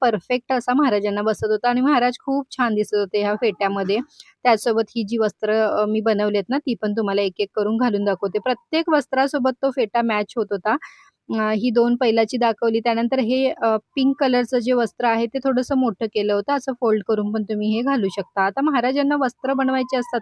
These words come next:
ना, ती काय वेगळी अशी बनवायची नसतात. फक्त शॉल टाईपच आपल्याला लेस वगैरे काही अजून वर्क करायचं असेल, ते पण करू शकता. पण आज गडबड होती, मला आजच द्यायचं होतं हे सगळं, म्हणून मी असं लेस लावून फक्त केली. तुम्हाला ही सगळी महाराजांची वस्त्र,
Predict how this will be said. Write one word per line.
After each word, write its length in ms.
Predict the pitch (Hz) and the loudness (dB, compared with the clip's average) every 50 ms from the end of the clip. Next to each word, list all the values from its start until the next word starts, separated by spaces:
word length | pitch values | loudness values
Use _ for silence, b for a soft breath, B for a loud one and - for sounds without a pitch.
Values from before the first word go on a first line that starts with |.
| - | -2
ना, 100 | 208 196 202 B B B B B B | -4 -4 -4 B B B B B B
ती 140 | B - 320 | B -2 0
काय 160 | 302 311 311 | 2 2 2
वेगळी 320 | 302 302 269 226 247 254 254 | 4 4 4 4 4 4 4
अशी 180 | 254 247 - 254 | 4 2 2 0
बनवायची 400 | 262 247 226 220 208 208 - 269 | 0 0 0 0 0 -2 0 0
नसतात. 280 | 254 254 - - 185 175 _ - 269 254 226 190 - - | -2 -2 -2 -4 -6 -6 _ -10 -10 -8 -8 -8 -4 -4
फक्त 240 | 247 240 - - 277 277 | -4 -4 -2 -2 -2 0
शॉल 300 | - - 254 233 233 240 | 2 4 4 6 4 4
टाईपच 440 | 233 254 240 240 208 - 262 262 - | 2 2 0 0 0 0 -2 2 2
आपल्याला 400 | 254 247 - 226 214 214 226 233 | 0 2 2 2 2 4 4 4
लेस 320 | 240 226 214 214 214 - | 4 4 4 2 2 2
वगैरे 500 | 240 220 202 202 214 208 208 202 208 202 202 - | -2 -2 0 0 0 2 2 2 2 0 0 0
काही 240 | 240 226 233 247 | 0 0 2 2
अजून 280 | 247 233 226 196 247 247 | 2 2 2 2 0 2
वर्क 260 | 254 247 226 226 226 _ - | 2 2 2 2 0 _ -2
करायचं 400 | - 247 226 220 226 220 - 226 | -2 0 2 0 0 0 -2 -4
असेल, 180 | 208 - 269 | -2 -2 -4
ते 160 | 285 - 311 294 | -2 -2 -2 -2
पण 200 | - 320 302 277 | 0 0 -2 0
करू 220 | - 220 190 190 | 0 0 0 0
शकता. 300 | 180 214 190 _ - 214 | -2 -4 -6 _ -4 -6
पण 180 | 214 226 262 277 | -4 -2 0 2
आज 220 | 262 254 269 262 247 254 | 4 4 4 2 2 0
गडबड 340 | 240 220 220 226 269 269 | 2 0 2 2 2 2
होती, 200 | 277 254 - 254 | 0 0 -2 -2
मला 260 | 233 233 220 220 220 220 | -2 0 0 2 2 2
आजच 340 | 220 208 190 220 233 226 | 2 0 0 -2 -4 -2
द्यायचं 320 | 226 247 226 208 196 - 220 | 0 0 0 0 0 -2 -4
होतं 140 | 208 - 214 | -2 0 0
हे 100 | 208 214 | -2 0
सगळं, 340 | - 233 196 196 202 208 214 B B B B B B B _ - | -2 -4 -4 -2 -2 -2 -2 B B B B B B B _ -6
म्हणून 340 | - 233 240 240 240 240 233 | -2 0 2 2 2 4 4
मी 100 | 240 247 | 4 4
असं 460 | 247 226 208 - - 240 233 240 247 | 2 2 0 0 0 0 2 2 2
लेस 280 | 240 233 226 220 220 - - | 2 2 2 2 2 2 0
लावून 220 | 226 214 214 220 214 | 0 0 0 0 -2
फक्त 220 | 233 208 _ - | -4 -8 _ -6
केली. 340 | 269 277 - 285 233 185 190 185 | -6 -2 0 0 0 0 -2 -4
तुम्हाला 280 | - 240 240 247 254 254 | -2 0 0 0 0 0
ही 380 | 247 214 262 254 254 262 262 254 | -2 -2 0 0 0 0 0 -2
सगळी 260 | - 262 220 220 233 233 | -2 -2 0 0 0 2
महाराजांची 540 | 247 254 233 226 226 220 220 220 214 - | 2 0 2 0 0 0 0 0 0 0
वस्त्र, 560 | 226 220 220 208 - - - 214 214 208 202 | 0 0 0 0 -4 -6 -2 0 2 2 2